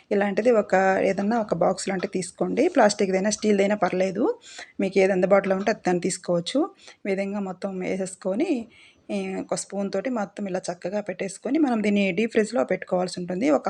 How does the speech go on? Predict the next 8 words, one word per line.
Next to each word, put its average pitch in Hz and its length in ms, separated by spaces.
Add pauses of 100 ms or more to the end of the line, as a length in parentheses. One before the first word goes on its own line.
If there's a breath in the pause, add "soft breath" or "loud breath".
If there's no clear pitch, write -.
ఆరు 226 200
గంటల 233 280
పాటు 240 180 (100)
దీన్ని 226 200
మనం 190 180
అలాగే 214 220 (100)
వదిలేయాలి. 185 500 (720 loud breath)
అప్పుడే 262 220